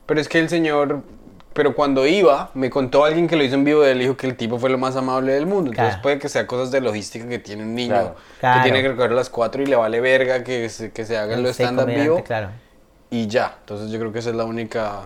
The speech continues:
Speaker 2: Sí.
Speaker 1: impresión que, que importa. ¿Te dio más nervios Corden o Viña o ninguno?
Speaker 2: Yo creo que Corden más que Viña.
Speaker 1: ¿Sí?
Speaker 2: Sí, sí, sí.
Speaker 1: Wow.
Speaker 2: Es que Viña por último es mi, eh, lo conozco, sé quiénes
Speaker 3: Claro.
Speaker 2: son los
Speaker 3: ¿Cuántas veces
Speaker 2: chilenos.
Speaker 3: lo has hecho?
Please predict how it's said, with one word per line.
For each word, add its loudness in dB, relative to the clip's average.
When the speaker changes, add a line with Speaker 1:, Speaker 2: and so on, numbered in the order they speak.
Speaker 2:
Sí. -6
Speaker 1:
impresión -8
que, -8
que -14
importa. -6
¿Te -2
dio 2
más -2
nervios -2
Corden -2
o -4
Viña -4
o -8
ninguno? -8
Speaker 2:
Yo -4
creo 6
que -10
Corden 2
más -6
que -8
Viña. -8
Speaker 1:
¿Sí? -6
Speaker 2:
Sí, -4
sí, -14
sí. -14
Speaker 1:
Wow. -10
Speaker 2:
Es -4
que 0
Viña 4
por 4
último -2
es 0
mi, -2
eh, 2
lo 0
conozco, -2
sé -8
quiénes -2
Speaker 3:
Claro. -2
Speaker 2:
son -6
los 2
Speaker 3:
¿Cuántas 4
veces 6
Speaker 2:
chilenos. 4
Speaker 3:
lo 2
has 4
hecho? -6